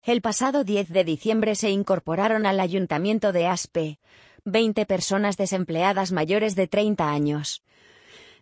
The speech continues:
con un contrato de doce meses, para desempeñar diferentes labores en el área de servicios y mantenimiento del Ayuntamiento de Aspe, gracias a la puesta en marcha del programa ecovid.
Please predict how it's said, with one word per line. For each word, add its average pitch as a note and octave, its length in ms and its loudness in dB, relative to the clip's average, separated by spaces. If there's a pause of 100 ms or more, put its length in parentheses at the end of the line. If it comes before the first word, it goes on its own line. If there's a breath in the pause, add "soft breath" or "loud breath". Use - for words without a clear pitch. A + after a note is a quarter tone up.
con A#3 180 0
un C4+ 100 2
contrato G3 520 0
de E3+ 100 0
doce F#3 320 2
meses, F3 560 -4 (140)
para A3 260 2
desempeñar G#3 640 0
diferentes G3 580 0
labores F#3 480 0
en F#3+ 120 0
el E3+ 100 0
área G#3+ 260 2
de F#3+ 120 0
servicios G3+ 580 -2
y A3+ 60 0
mantenimiento F#3 800 0
del F#3+ 100 2
Ayuntamiento F3+ 720 0
de F#3 160 2
Aspe, E3 520 -4 (440 loud breath)
gracias A#3 460 0
a G#3 40 0
la F#3 120 0
puesta G#3 400 -2
en E3+ 100 0
marcha A3 320 0
del G3 200 0
programa F#3 520 0
ecovid. D3+ 400 -2